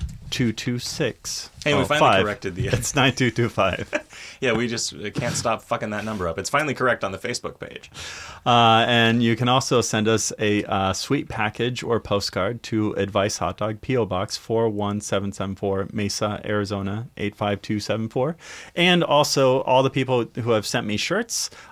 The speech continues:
Speaker 1: I have now sent you shirts in return.
Speaker 2: Nice.
Speaker 1: So, uh, if any more
Speaker 2: And
Speaker 1: people
Speaker 2: we owe,
Speaker 1: wanna be a part of that.
Speaker 2: we owe somebody a video of you doing an interpretive
Speaker 1: Yeah, we
Speaker 2: dance to
Speaker 1: do.
Speaker 2: a postcard.
Speaker 1: Yeah, we'll, we'll get to that.
Speaker 2: Hey, so guys, I've just come up with a stinger.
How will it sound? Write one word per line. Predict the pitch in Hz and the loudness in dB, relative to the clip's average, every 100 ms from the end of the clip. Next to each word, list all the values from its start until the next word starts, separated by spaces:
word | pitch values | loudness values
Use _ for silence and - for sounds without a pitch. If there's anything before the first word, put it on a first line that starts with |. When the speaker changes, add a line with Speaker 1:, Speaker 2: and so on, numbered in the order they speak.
| - | 0
Speaker 1:
I | 107 | 0
have | 101 | 2
now | 110 104 | 0 0
sent | 98 - 107 82 | 0 -2 -4 -2
you | 98 98 | -2 -2
shirts | - 98 92 - | -2 -4 -4 -6
in | 85 95 | -6 -6
return. | 87 87 87 85 82 80 | -4 -6 -8 -6 -8 -10
Speaker 2:
Nice. | 85 110 - - - - - | -12 -6 0 0 0 -8 -8
Speaker 1:
So, | - 104 92 | -2 0 0
uh, | 87 87 85 82 | 0 -2 -4 -4
if | 92 85 - - | -4 -6 -8 -6
any | 92 | -4
more | 87 87 | -2 -4
Speaker 2:
And | 85 | -4
Speaker 1:
people | 107 | 0
Speaker 2:
we | 156 | 2
owe, | 190 180 | 2 2
Speaker 1:
wanna | - 87 | 0 -2
be | 90 95 | -2 -2
a | 87 | 0
part | 107 98 | 0 2
of | 92 | 2
that. | 107 - | 0 -2
Speaker 2:
we | 123 151 175 | -6 -6 -6
owe | |
somebody | 113 123 131 107 | -4 -4 -4 -4
a | 90 | -6
video | 82 127 95 90 | -6 -6 -6 -10
of | 85 | -12
you | 95 | -8
doing | 95 92 90 | -8 -8 -6
an | |
interpretive | 85 101 101 101 | -6 -6 -4 -2
Speaker 1:
Yeah, | 98 | 0
we | 92 | 0
Speaker 2:
dance | 92 | 0
to | 101 | 0
Speaker 1:
do. | 92 | -2
Speaker 2:
a | |
postcard. | 95 107 - 95 92 | -4 -4 -4 -4 -4
Speaker 1:
Yeah, | 92 90 | -4 -4
we'll, | 98 98 | -6 -6
we'll | 139 147 | -4 -2
get | 113 87 | -2 -4
to | - | -6
that. | 104 - - | -8 -8 -6
Speaker 2:
Hey, | 175 | 0
so | 143 127 | 2 2
guys, | 127 117 | 2 2
I've | 113 | 0
just | 107 113 | -2 -4
come | 120 | -4
up | 104 101 | -6 -4
with | 98 | -6
a | 87 | -2
stinger. | - - - - 90 - - - | -2 -2 -4 -6 -12 -12 -18 -18